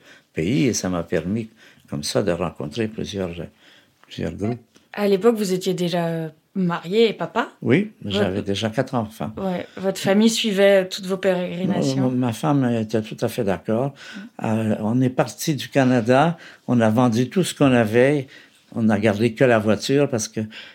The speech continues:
Speaker 1: J'étais un peu, je savais qu'en France, il y avait, il y avait que des conduites, il n'y avait pas de conduite automatique à cette époque. Moi, j'étais pas habitué. Donc, j'ai, tout ce que j'ai amené, c'est la voiture. Et la voiture, il y a toutes les, tout ce qu'on avait gardé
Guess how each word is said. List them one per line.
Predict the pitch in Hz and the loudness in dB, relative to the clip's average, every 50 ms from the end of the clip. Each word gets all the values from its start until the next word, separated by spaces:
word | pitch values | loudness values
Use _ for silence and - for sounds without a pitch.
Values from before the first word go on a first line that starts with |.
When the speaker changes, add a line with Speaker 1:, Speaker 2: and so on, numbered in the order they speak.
| _ _ - | _ _ -8
Speaker 1:
J'étais | - 104 107 107 - 139 | -4 -4 -2 0 2 2
un | 120 104 | 2 2
peu, | 107 - 131 131 127 - | 0 0 0 0 0 0
je | 101 95 101 | -4 -6 -4
savais | 104 - - 127 113 135 143 131 | -4 0 0 0 0 0 -2 -2
qu'en | - 107 95 | -2 -4 -6
France, | - - 127 131 127 123 - 113 | -4 -2 -2 0 0 0 0 0
il | |
y | 98 | 0
avait, | 92 98 101 95 - - | 0 0 -4 -6 -6 -6
il | 117 | -4
y | 98 | -4
avait | 92 113 113 110 | -2 -2 -4 -2
que | - 127 | -2 -2
des | 104 107 104 | -2 -2 -4
conduites, | 107 - 110 104 110 117 113 - | -2 -2 -2 -2 -2 -2 -6 -4
il | - 110 | -2 0
n'y | 107 | 2
avait | 110 120 123 120 | 2 4 2 0
pas | 117 - 165 160 | 2 2 2 2
de | 120 117 | 2 0
conduite | - 120 107 104 113 117 110 - | -2 -2 -2 -2 -2 -4 -4 -4
automatique | 107 107 110 92 92 95 - - 135 131 - | -4 -4 -2 -4 -4 -4 -4 -6 -8 -6 -6
à | 110 107 | -8 -8
cette | - - 85 - - | -8 -10 -12 -12 -12
époque. | - - - 127 135 135 - _ - - - - - - - - - | -16 -10 -6 -6 -6 -6 -10 _ -20 -20 -20 -20 -20 -20 -12 -2 0
Moi, | 107 101 | 0 0
j'étais | 95 95 - 104 92 | 0 -2 -4 -4 -4
pas | - - 104 | -2 0 0
habitué. | 92 78 82 82 - - - 104 120 135 135 - - - _ _ _ - | 0 0 -4 -10 -12 -6 -4 -2 -2 -2 -4 -8 -18 -20 _ _ _ -4
Donc, | 98 95 95 | -4 -4 -4
j'ai, | - - - 98 92 - _ _ _ - - _ - - _ | -6 -6 -4 -6 -6 -8 _ _ _ -20 -20 _ -20 -20 _
tout | - 156 | -6 -6
ce | 139 - | -6 -2
que | - 117 | -2 -2
j'ai | 98 113 110 | 0 2 2
amené, | 98 98 104 110 123 | 2 4 4 2 2
c'est | 120 - - 98 | 0 0 0 0
la | 101 85 | 0 2
voiture. | 90 85 - - - 71 - - - _ - - - - - - - _ _ - _ - | 0 -2 -4 -4 -10 -12 -12 -14 -20 _ -20 -20 -20 -20 -20 -20 -20 _ _ -20 _ -4
Et | 95 | -2
la | 92 90 | -2 -2
voiture, | 87 92 98 - - - 143 127 120 | 0 0 0 0 0 0 0 0 2
il | 117 113 | 2 2
y | |
a | 90 92 | 2 0
toutes | 110 - 156 - - | 0 -4 -6 -4 -2
les, | 131 117 107 95 92 92 92 - _ _ - | 0 0 2 0 -2 -4 -8 -12 _ _ 0
tout | 208 175 | 0 0
ce | - - | 0 2
qu'on | - 160 143 127 | 2 4 4 4
avait | 117 113 107 110 131 135 123 107 | 4 2 4 4 4 4 4 2
gardé | 101 107 123 113 123 117 107 98 107 139 151 160 151 | -2 0 2 4 4 2 0 0 2 2 2 2 0